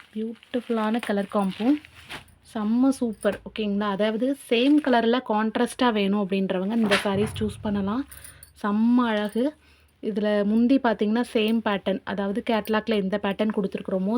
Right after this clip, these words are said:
சேம் பேட்டர்ன்ல முந்தி இருக்குது. நெக்ஸ்ட் பார்த்தீங்க அப்படின்னா அதோட பிளவுஸுமே அதுக்கு கான்ட்ராஸ்டடான அந்த கிரீன்ல தான் கொடுத்துருக்கோம். அதே மாதிரி அந்த ரவுட் டிசைன் கொடுத்து தான் கொடுத்துருக்கோம். சூப்பரான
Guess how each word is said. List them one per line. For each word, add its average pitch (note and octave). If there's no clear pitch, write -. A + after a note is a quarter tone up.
சேம் G#3+
பேட்டர்ன்ல G3
முந்தி G3
இருக்குது. F#3+
நெக்ஸ்ட் -
பார்த்தீங்க G#3+
அப்படின்னா G3
அதோட G#3
பிளவுஸுமே A3
அதுக்கு G#3+
கான்ட்ராஸ்டடான G3
அந்த G#3+
கிரீன்ல G#3
தான் G#3
கொடுத்துருக்கோம். -
அதே G3
மாதிரி G#3+
அந்த G3+
ரவுட் F#3+
டிசைன் G3+
கொடுத்து F#3+
தான் G3+
கொடுத்துருக்கோம். G3+
சூப்பரான A3+